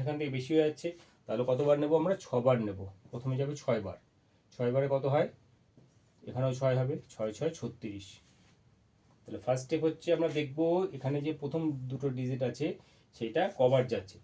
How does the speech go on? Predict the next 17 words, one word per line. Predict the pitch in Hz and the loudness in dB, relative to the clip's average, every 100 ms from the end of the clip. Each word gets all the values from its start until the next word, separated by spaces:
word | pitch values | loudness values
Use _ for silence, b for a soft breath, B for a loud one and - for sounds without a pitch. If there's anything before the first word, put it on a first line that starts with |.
| _ - | _ 0
ছবার | 139 143 151 | 4 4 4
যাচ্ছে, | 135 160 220 - _ - | 2 0 -4 -6 _ -4
ছয় | 127 131 | -2 0
ছয় | 143 123 | 0 -2
ছত্রিশ | 117 123 104 | -6 -6 -4
হয়ে | 107 | -4
গেল। | 101 - _ b b b | -4 -10 _ b b b
নামবে | 123 135 156 | 0 2 2
কত? | 151 170 147 120 | 2 -2 2 2
দশ। | 104 - - - _ _ _ _ _ _ _ 120 | 2 -4 -14 -20 _ _ _ _ _ _ _ -6
বিয়োগ | 117 - | -6 -4
করে | 113 104 | -6 -6
দিলাম। | 101 - b b b - | -10 -14 b b b -2
এবার | 135 147 | 2 4
আসবে | 147 151 | 4 0
কত? | 151 190 247 _ - | 0 -2 -4 _ -8
এই | 127 | -6